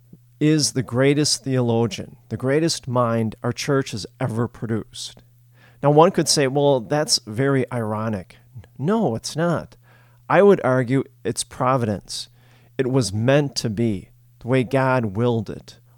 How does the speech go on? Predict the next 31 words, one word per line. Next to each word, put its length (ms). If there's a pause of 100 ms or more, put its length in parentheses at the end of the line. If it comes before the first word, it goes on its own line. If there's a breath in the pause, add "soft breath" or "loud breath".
(140)
All 220
these 280
events, 580 (800 soft breath)
they 180
all 400
fall 480
into 320
place. 640 (760 soft breath)
Now, 320
the 80
Pope 400
asked 420
Thomas 380
Aquinas 720 (380 soft breath)
to 100
compose 800 (100)
songs 880
and 200
write 280
prayers 680 (300 soft breath)
specifically 840 (180 soft breath)
for 260
this 260
feast 640 (380 soft breath)
of 160
the 80
body 400
and 100
blood 220
of 100
Christ. 640